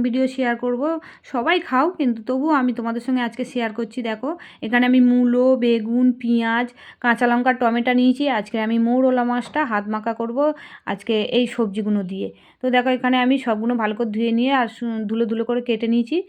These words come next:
তো মৌরলা মাছটা আমার শাশুড়ি কেটে ধুয়ে দিয়েছিল। ওতে আমি বেগুন, টমেটো, পেঁয়াজ, কাঁচা লঙ্কা আর মূলোটা দিয়ে দেবো। দেওয়ার পরে আমি এবার সব মশলাগুলোও দিয়ে দেবো এক এক করে। প্রথমে আমি নুন দিলাম, তারপর আমি হলুদ গুঁড়ো দেবো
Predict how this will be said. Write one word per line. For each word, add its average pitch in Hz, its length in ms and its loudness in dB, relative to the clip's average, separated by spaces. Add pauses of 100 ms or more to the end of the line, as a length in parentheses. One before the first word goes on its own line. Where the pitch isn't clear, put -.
(200)
তো - 120 -16
মৌরলা 262 360 6
মাছটা 269 300 0
আমার 262 140 -2
শাশুড়ি 240 420 -6
কেটে 240 260 -4
ধুয়ে 233 240 -2
দিয়েছিল। 247 320 -4 (420)
ওতে 233 220 -2
আমি 240 180 2
বেগুন, 233 420 2
টমেটো, 226 440 0
পেঁয়াজ, 226 480 -2
কাঁচা 214 280 -6
লঙ্কা 226 400 -2 (420)
আর 214 120 -2
মূলোটা 233 440 2
দিয়ে 226 240 -2
দেবো। 240 260 0 (1200)
দেওয়ার 240 300 2
পরে 247 240 2
আমি 240 200 2 (160)
এবার 233 200 -2
সব 226 240 -4
মশলাগুলোও 262 640 0
দিয়ে 240 220 0
দেবো 240 180 2
এক 233 200 2
এক 233 160 -4
করে। 247 220 -2 (340)
প্রথমে 247 320 -2
আমি 240 160 2
নুন 247 260 4 (100)
দিলাম, 233 340 0 (680)
তারপর 240 140 -2
আমি 247 180 4
হলুদ 233 380 2
গুঁড়ো 254 280 4
দেবো 247 320 4